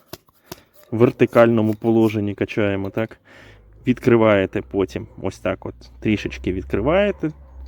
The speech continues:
буквально трохи, багато не потрібно, так,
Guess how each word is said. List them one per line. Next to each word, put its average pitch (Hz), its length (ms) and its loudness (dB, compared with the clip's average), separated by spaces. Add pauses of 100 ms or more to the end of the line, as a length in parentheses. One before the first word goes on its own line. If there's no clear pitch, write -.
буквально 113 580 2 (320)
трохи, 117 400 4
багато 113 440 0
не 107 160 -2
потрібно, 104 580 -6
так, 120 160 -6